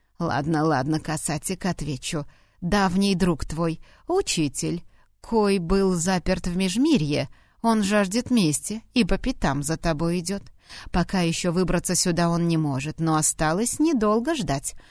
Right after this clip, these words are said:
Вот тогда тебе придётся быть начеку». Провидица смотрела на Вирса внимательно, зная, о чём тот думает.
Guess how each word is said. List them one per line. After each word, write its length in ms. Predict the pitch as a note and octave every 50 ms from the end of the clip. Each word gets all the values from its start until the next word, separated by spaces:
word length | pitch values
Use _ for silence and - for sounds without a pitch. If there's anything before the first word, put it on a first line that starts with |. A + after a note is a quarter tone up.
| - _ _ _
Вот 260 | D#3 D#3 G3 A#3+ - - -
тогда 340 | A#3+ A#3 G3+ G3 E3+ G3 A3+
тебе 300 | - - C4 A#3 C4+ B3+
придётся 580 | - C4+ C#4 A3+ F3 G#3 A3 G#3+ - - B3+
быть 220 | G3 D#3+ E3 D3 -
начеку». 640 | E3+ F#3 - - - A3+ - - - - - - - - _ _ _ _ _ _ _ _ _ _
Провидица 640 | - - C#4 C4+ B3+ C4+ A3+ B3 B3 - - B3+ A#3
смотрела 500 | - A#3+ A#3 A3+ - - A#3+ A#3 A3 A3
на 160 | G#3+ G#3+ G#3
Вирса 320 | G3+ A3+ G#3 - - A3
внимательно, 800 | G3+ G#3+ G#3 G#3 G#3 G#3+ G#3+ G#3 F3+ - - E3 D3 D3 C#3+ D3
зная, 580 | C#3 D3+ E3+ F3+ G#3 A#3+ A#3+ G#3+ F3 D#3+ D3+
о 160 | - - E3+ E3+
чём 360 | - - - F3+ E3+ E3 D3+
тот 240 | - F3+ F3+ D#3 D3+
думает. 480 | D#3+ G3 F#3 D#3+ D3+ C#3+ C3 - -